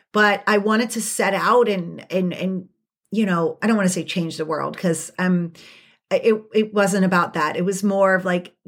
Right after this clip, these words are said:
provide hope, right? Like, spread messages, share some of the work that we did at the school,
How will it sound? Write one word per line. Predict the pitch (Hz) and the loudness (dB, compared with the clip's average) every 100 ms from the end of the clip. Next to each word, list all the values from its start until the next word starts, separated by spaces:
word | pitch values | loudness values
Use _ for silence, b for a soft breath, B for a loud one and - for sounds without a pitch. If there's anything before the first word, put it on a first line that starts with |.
| 190 185 _ _ _ _ _ | -16 -18 _ _ _ _ _
provide | - 277 294 320 254 | -2 0 4 2 2
hope, | 294 349 196 | 2 2 0
right? | 196 196 240 | 0 0 2
Like, | 220 220 | 0 -2
spread | - - 269 277 254 | -6 -2 2 2 2
messages, | 294 294 202 190 180 | 0 0 0 0 0
share | - 247 240 262 254 226 | 0 0 2 2 2 0
some | - 262 | 0 4
of | |
the | 262 | 4
work | 254 254 | 2 0
that | 233 | -2
we | 233 | 0
did | 240 254 | 2 2
at | 262 | 2
the | 226 | -4
school, | - 214 202 196 | -4 0 2 2